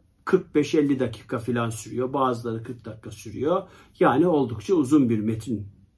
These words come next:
dinledim. Cerrah. Gerritsen'ın bence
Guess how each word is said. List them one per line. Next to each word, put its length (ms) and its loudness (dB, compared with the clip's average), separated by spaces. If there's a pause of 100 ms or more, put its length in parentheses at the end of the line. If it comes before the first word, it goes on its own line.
(140)
dinledim. 640 -4 (440)
Cerrah. 640 2 (1400)
Gerritsen'ın 840 10
bence 720 6